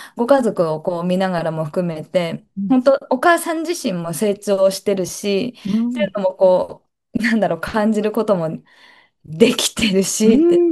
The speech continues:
Speaker 2: ん、うん。
Speaker 1: あの、自分の成長もなんですけども、こうやって振り返りなんですけれども、
Speaker 2: うん。
Speaker 1: こう自分がこう関わっていく人たちも、あの、成長して、で、あの、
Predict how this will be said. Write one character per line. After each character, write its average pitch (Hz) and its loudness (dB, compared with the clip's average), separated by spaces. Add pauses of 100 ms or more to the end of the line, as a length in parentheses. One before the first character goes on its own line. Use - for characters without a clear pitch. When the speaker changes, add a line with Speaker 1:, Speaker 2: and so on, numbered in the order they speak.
(220)
Speaker 2:
ん、 254 2
う 254 0
ん。 202 -2 (300)
Speaker 1:
あ 247 4
の、 240 2
自 240 -2
分 294 2
の 311 4
成 277 2
長 277 6
も 277 4
な 226 2
ん 190 0
で 185 -4
す - -10
け 185 -8
ど 180 -2
も、 185 -6
こ 233 0
う - 4
や 208 2
っ - -2
て 233 0
振 233 0
り 233 -2
返 247 2
り 254 2
な 247 -2
ん 247 2
で 208 -4
す - -12
け 190 -8
れ 180 -2
ど 175 -6
も、 208 -4
Speaker 2:
う - -4
ん。 277 -6
Speaker 1:
こ - -6
う - -8
自 269 -2
分 262 4
が 262 2
こ 240 0
う 240 -10
関 254 0
わ 262 6
っ 254 -8
て 185 -4
い 175 -8
く 180 -2
人 196 -6
た 180 -2
ち 170 -8
も、 170 -4
あ 190 -4
の、 185 -4
成 196 -2
長 196 -2
し 190 -12
て、 190 0 (300)
で、 196 0 (300)
あ 214 -2
の、 180 -4